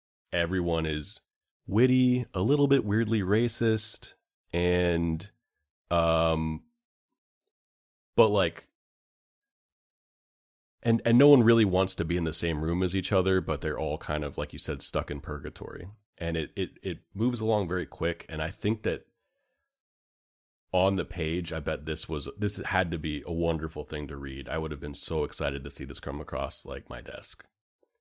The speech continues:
Um, so, yeah, I just wanted to laud that.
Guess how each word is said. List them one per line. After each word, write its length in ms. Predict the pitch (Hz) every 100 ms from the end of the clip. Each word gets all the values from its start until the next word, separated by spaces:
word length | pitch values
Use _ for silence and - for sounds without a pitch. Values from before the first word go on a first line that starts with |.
| _ _ _ _
Um, 540 | 73 71 67 62 - - _ _ _ _ _ _ _ _ _ _ _ _ _ _
so, 360 | - - 69 73 -
yeah, 200 | 101 62
I 120 | 78
just 120 | 71 - -
wanted 240 | 76 67
to 180 | 69 67 _
laud 300 | - 73 69
that. 220 | 69 69